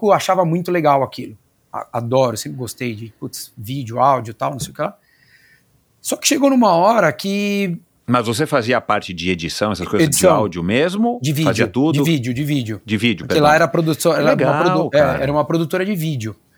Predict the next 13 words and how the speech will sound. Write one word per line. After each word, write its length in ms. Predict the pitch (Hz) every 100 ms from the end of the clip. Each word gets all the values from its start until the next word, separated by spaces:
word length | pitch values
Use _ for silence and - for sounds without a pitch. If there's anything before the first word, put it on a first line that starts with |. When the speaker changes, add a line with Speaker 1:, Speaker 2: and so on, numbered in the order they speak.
| _ _ _ _ _
Speaker 1:
É, 840 | 123 123 123 127 123 123 120 117 113
Speaker 2:
Uhum. 80 | 123
Speaker 1:
na 100 | 135
época 180 | 139 190
era 160 | 175
muito 320 | 156 170 202
segmentado. 760 | - 160 156 143 127 123 117 123
Hoje 280 | 143 147 180
a 100 | 165
coisa 340 | - 160 165
você 140 | 156 165
já 140 | 175
tem 420 | 170 156 165 180